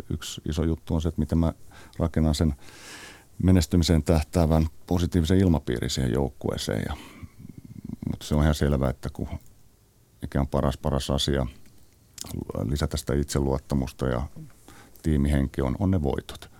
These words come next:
Ja sit mennään itse tähän tapaan,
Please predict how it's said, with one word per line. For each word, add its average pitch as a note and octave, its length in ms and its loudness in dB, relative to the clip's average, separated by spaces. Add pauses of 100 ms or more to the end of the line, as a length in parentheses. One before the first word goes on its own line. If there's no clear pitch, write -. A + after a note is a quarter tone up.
(380)
Ja - 60 -4
sit - 160 0
mennään D2 320 2
itse - 180 -4 (100)
tähän D2 260 0 (960)
tapaan, C#2+ 480 0